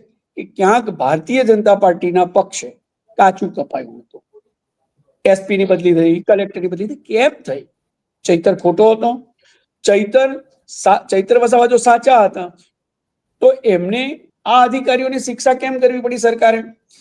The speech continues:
સરકારે ક્યાંક કંઈક કરવા જોઈએ. કીધું ને કે even આદિવાસી સમાજમાં પણ ગોપીબેન ચૈતર વસાવાની ધરપકડના બહુ ઘેરા પ્રત્યાઘાત પડ્યા અને એ એની અંદર ત્યાર પછીના આંદોલન થયા, થયા, આદિવાસીઓની એકજૂટતા જોઈ,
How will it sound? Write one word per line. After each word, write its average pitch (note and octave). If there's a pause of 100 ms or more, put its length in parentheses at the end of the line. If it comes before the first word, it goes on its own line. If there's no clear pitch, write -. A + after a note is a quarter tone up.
(140)
સરકારે C4
ક્યાંક C4
કંઈક C#4
કરવા G#3+
જોઈએ. F3+
કીધું F#3+
ને B3
કે G#3
even C4 (120)
આદિવાસી G#3
સમાજમાં F#3
પણ A3
ગોપીબેન F3+ (420)
ચૈતર G#3+
વસાવાની F#3
ધરપકડના E3+
બહુ F3
ઘેરા C#3
પ્રત્યાઘાત C3 (120)
પડ્યા C3 (400)
અને G3+
એ A3+
એની G#3+
અંદર G#3+
ત્યાર G3
પછીના F#3+
આંદોલન F#3
થયા, F3+
થયા, E3+ (360)
આદિવાસીઓની F#3+
એકજૂટતા G3
જોઈ, F3